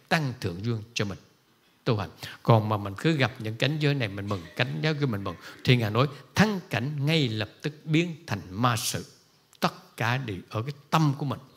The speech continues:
Khi mình thành tâm thì thắng cảnh ứng ra, đúng. Nhưng mà khi thắng cảnh ứng ra mình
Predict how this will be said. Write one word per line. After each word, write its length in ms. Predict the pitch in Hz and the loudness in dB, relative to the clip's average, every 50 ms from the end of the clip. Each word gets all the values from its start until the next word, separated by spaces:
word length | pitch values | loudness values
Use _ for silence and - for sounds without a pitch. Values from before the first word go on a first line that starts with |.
| _ _ _ _ _ _ _ _ _ _ _ _ _ _ _ _ _ _ _ _ - | _ _ _ _ _ _ _ _ _ _ _ _ _ _ _ _ _ _ _ _ 4
Khi 280 | - 165 185 180 160 | 8 10 12 12 12
mình 240 | 143 127 123 107 95 - | 10 8 6 4 2 0
thành 200 | - 104 95 90 - | -2 -4 -4 -2 -2
tâm 180 | - 120 120 110 - | -2 -2 -2 -2 -6
thì 80 | 110 | -8
thắng 200 | 107 - 139 160 | -2 0 -2 -2
cảnh 200 | 151 - 117 131 - | 0 -4 -6 -4 -4
ứng 140 | 220 175 156 | -4 -2 0
ra, 160 | 139 117 113 - | 0 -2 -2 6
đúng. 360 | - 156 180 196 - - - - - | 8 8 8 8 2 -6 -14 -2 2
Nhưng 280 | 151 165 160 135 127 | 4 6 6 6 6
mà 120 | 123 107 107 - | 4 2 2 2
khi 140 | - 139 | 2 2
thắng 220 | 127 135 151 160 151 | 4 4 2 0 2
cảnh 180 | 147 131 135 190 | 0 0 0 0
ứng 140 | 208 196 180 | -2 -4 -2
ra 180 | 143 139 131 123 | 0 0 0 0
mình 180 | 123 104 95 | 0 -2 -4